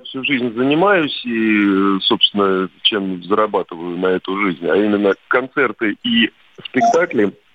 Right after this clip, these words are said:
они, э, восстановятся-то ещё не скоро, как мы все понимаем. Потому что это как раз то самое занятие, где люди не смогут держать дистанцию социальную в полтора метра, если мы говорим там о рок-клубах, например, да, или, ну, просто о,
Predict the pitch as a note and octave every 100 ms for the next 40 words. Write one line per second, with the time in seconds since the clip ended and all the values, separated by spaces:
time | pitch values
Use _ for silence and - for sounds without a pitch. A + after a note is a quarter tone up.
0 | _ _ _ - - A2 B2+ D3 - A2
1 | G#2 G#2 G2 G2 A2 B2+ A#2+ A2 G#2+ -
2 | A2+ G#2 A2 A2 - G2+ D#2+ - D#2 F#2
3 | - E2 F#2 E2 D#2+ - - - - -
4 | - - - - - G#2+ A#2+ B2 B2 B2+
5 | B2 A2+ A#2+ - A#2+ C3+ A#2+ A2 G#2+ A#2+
6 | D3+ C#3+ A2+ G2+ A2 A#2 - _ - -
7 | _ A2+ A#2+ B2 A#2 A#2+ C#3+ C3 G2 F2+
8 | G2 F#2 F2+ F#2 - G2+ F2+ F2 - F#2
9 | - F#2+ F2 F2+ - F#2+ G2 F#2+ F#2 A#2
10 | C#3+ F2+ E2+ _ F#2 - F#2+ F#2+ F#2+ G2+
11 | F2 - D#2+ D#2+ G2+ G2 - G#2 G2+ E2+
12 | - F2+ - E2 E2 - - A2 F#2 -
13 | D#2+ D#2 - _ A2+ A2+ G2+ E2+ - D#2
14 | - - - D2+